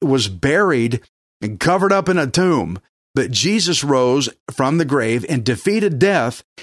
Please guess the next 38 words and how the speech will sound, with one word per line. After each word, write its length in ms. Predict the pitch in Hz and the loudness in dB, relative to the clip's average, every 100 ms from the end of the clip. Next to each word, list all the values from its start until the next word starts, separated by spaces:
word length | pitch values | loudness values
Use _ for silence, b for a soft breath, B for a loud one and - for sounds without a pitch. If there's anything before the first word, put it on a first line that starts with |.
| - | -6
and 200 | 110 98 | -4 -2
now 160 | 120 | 0
sits 320 | 147 - 160 165 | 0 2 2 0
at 100 | 151 | 0
the 80 | |
right 240 | 139 147 113 | 2 2 0
hand 240 | 131 156 | 0 2
of 80 | 147 | 0
the 80 | 131 | 0
Father. 460 | - 160 175 101 | 0 0 2 0
Therefore, 460 | 92 139 175 180 160 | 2 2 2 0 0
if 120 | 117 | 0
you 160 | 135 170 | 2 2
are 80 | 160 | 2
in 220 | 175 147 | 2 2
him, 520 | 127 196 214 98 73 - _ _ _ - | 2 2 0 -2 -6 -16 _ _ _ 0
he 300 | 160 220 214 | 2 2 2
becomes 560 | 180 131 165 175 120 | 0 2 2 2 0
your 140 | 151 160 | 0 0
sin 340 | - 160 143 | 2 2 0
for 320 | - 170 254 | 0 2 2
you. 360 | 220 107 69 - b _ | 2 0 -2 -8 b _
He 140 | 180 190 | 0 2
becomes 460 | 170 - 165 156 | 0 0 0 2
your 100 | 147 | 0
sin 320 | 143 - 160 131 | 2 2 0 0
payment 440 | 143 151 135 113 | 0 0 0 -2
for 260 | 160 170 190 | 0 0 2
you, 220 | 110 101 | 2 2
so 180 | - 127 | 0 0
that 160 | 127 | 0
what 240 | 127 135 147 | 2 0 2
would 140 | 143 | 0
have 160 | 131 - | -2 0
killed 360 | 180 139 123 | 0 0 0
you 280 | 151 156 120 | 2 2 2
killed 360 | - 143 131 110 | 0 0 0 0
him. 440 | 143 110 78 92 | 0 0 -2 -8